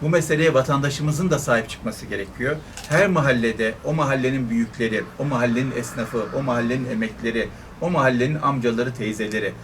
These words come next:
o mahallenin muhtarı, o mahallenin eczan-, eczacısı, öğretmeni, imamı, o mahallede sözü kim geçen varsa hepsinin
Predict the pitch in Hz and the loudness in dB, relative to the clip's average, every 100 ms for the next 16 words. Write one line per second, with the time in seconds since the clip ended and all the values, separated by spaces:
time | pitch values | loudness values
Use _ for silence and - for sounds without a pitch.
0 | - - 170 180 147 131 123 147 135 123 | -18 -6 -2 2 4 4 2 2 2 0
1 | - 131 123 110 - 156 143 127 113 131 | 0 4 4 4 2 0 2 2 2 0
2 | 135 120 110 117 117 117 120 113 120 113 | 0 -2 2 4 4 2 -4 0 2 2
3 | 113 - 104 120 120 120 120 113 110 117 | 0 -4 -4 0 0 0 -2 -2 -2 -2
4 | 135 131 113 - - - - - 208 185 | 0 2 2 -2 -8 -18 -2 2 4 4
5 | 165 160 160 175 170 151 156 156 190 151 | 2 2 2 0 0 -2 -2 -2 -2 -2
6 | 110 - 127 120 131 117 160 160 - 143 | -2 -4 -6 -2 0 2 4 2 2 2
7 | 175 - - - - 190 - 127 147 | 2 -2 -16 -6 -2 -2 -2 -2 0